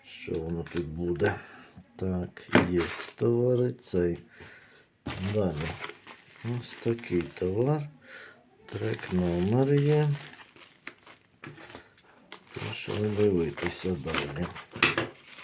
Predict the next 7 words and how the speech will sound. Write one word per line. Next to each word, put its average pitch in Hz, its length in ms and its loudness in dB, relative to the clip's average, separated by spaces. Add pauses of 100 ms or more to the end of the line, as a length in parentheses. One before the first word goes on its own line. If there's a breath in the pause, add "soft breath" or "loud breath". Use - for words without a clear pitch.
(680)
Що - 240 -8
у 110 180 0
нас 113 360 -2 (100)
тут? 80 120 -6 (160)
Ага. 92 480 2 (1400 loud breath)
Бачу, 87 680 2
що 143 420 4